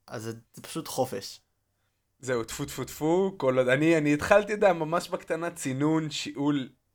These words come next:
Speaker 2: אה, התעטשויות למ-, למי שלא מעודכן. אני, אני, אני וסמ-, ס-, סמוכה תפסנו את הקורונה, אה, חזק, אבל, אה, באמת, כל עוד אין לך, אין לך שום תסמינים, אז זה, זה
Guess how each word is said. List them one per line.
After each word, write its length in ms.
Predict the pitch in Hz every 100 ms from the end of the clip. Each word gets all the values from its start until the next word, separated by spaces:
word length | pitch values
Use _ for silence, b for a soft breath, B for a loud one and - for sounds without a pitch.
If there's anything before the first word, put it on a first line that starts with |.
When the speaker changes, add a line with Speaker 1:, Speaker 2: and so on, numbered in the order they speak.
| _ -
Speaker 2:
אה, 480 | 117 113 110 110 110 -
התעטשויות 680 | 123 113 - - 123 160 160
למ-, 280 | 117 110 113
למי 300 | 113 113 123
שלא 280 | - 113 117
מעודכן. 420 | 110 104 131 135
אני, 120 | 110
אני, 300 | 92 104 98 - 101 98 95 95 95 95
אני 160 | 95 110
וסמ-, 540 | 113 - - - 110 107
ס-, 420 | - - - -
סמוכה 640 | 107 - 110 113 - 101 95 - -
תפסנו 420 | - 104 110 - 110
את 100 | 107
הקורונה, 1300 | - _ _ - 127 104 117 123 113 101 95 92 87 - B B B B -
אה, 300 | 104 101 95
חזק, 600 | - - 107 135 202 - - - _ _ _ -
אבל, 440 | - 104 107 104 104
אה, 460 | 98 95 95 92 95
באמת, 280 | 131 135
כל 200 | - 139
עוד 160 | 139 135
אין 120 | 127
לך, 200 | 135 -
אין 220 | 104 95
לך 180 | 117 113
שום 120 | 110
תסמינים, 680 | 110 120 101 101 131 208 202
אז 80 | 113
זה, 120 | 101 101 113
זה 200 | - 101